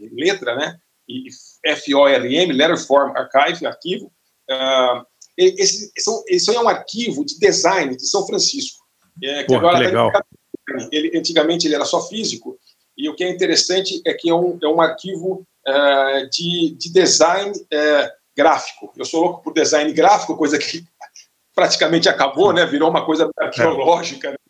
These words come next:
Speaker 1: Mas, assim, tipologia, eh, elementos gráficos, eh, fotografia, ilustração, é um negócio de uma, assim, uma, uma seleção tão bem feita. Ah, e você pode, no, no, no arquivo,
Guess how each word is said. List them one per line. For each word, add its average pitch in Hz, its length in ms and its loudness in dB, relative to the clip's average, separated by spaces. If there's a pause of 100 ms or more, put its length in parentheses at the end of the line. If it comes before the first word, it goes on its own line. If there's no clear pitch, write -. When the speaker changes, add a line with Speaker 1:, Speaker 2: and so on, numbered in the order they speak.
(400)
Speaker 1:
Mas, 151 380 -2
assim, 165 360 -6 (640)
tipologia, 175 1040 -4 (300)
eh, 135 200 -8
elementos 175 600 -4
gráficos, 147 1120 -6 (220)
eh, 123 640 -4 (300)
fotografia, 175 880 -4
ilustração, 160 760 -4
é 180 60 -4
um 185 40 -6
negócio 202 360 -6
de 214 80 -20
uma, 202 280 -10 (360)
assim, 190 200 -14
uma, 170 260 -10
uma 160 140 -10
seleção 185 600 -6
tão 247 220 -2
bem 147 180 -8
feita. - 520 -6 (540)
Ah, 156 180 -2
e 160 80 -4
você 185 260 -2
pode, 185 420 0
no, 151 260 -6
no, 123 320 -10
no 131 80 -8
arquivo, 127 580 -10